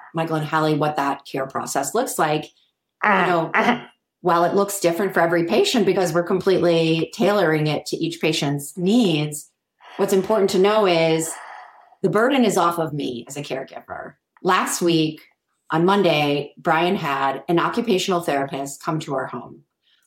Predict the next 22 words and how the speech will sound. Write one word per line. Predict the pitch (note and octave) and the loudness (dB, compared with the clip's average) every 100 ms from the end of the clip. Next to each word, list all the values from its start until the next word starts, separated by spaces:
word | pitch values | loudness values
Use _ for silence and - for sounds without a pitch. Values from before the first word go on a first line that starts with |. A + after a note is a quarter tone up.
| - | -4
On | D#3+ | -2
Tuesday, | D#3 C#4+ C#4 G3+ F3 E3+ G3 | 4 4 4 4 4 4 0
he | E3+ | -2
had | C#3+ F3+ | -4 -4
a | F3+ | -2
physical | C#4+ B3 G3+ D3+ | 0 2 2 0
therapist | C#3+ C#3 - C3 - - _ - | 0 -2 -2 -6 -8 -14 _ -16
come | - | -12
to | D3 F#3 | -2 0
our | F#3+ | 2
home. | A3 C4+ E3 - - - _ _ _ _ _ | 2 2 2 -4 -8 -14 _ _ _ _ _
On | E3+ F3+ | 0 4
Wednesday, | G#3+ C#4 A#3+ - D#3+ D3+ E3 G3 | 4 4 2 2 2 2 2 0
he | - E3 | -4 -4
had | E3+ D3 D3 | 0 0 0
an | D#3 E3 | 0 -2
appointment | D3 A3+ G3+ D#3+ D#3 E3 - | -2 -2 0 -2 -2 -4 -6
with | D#3 D3 D#3 E3+ - | -2 0 0 -4 -14
his | - D#3 C#3+ D3 D3+ - | -8 -2 0 0 -4 -4
A | D3+ | 0
L | E3 | 2
S | C3 C3+ - - - | 2 0 -4 -10 -16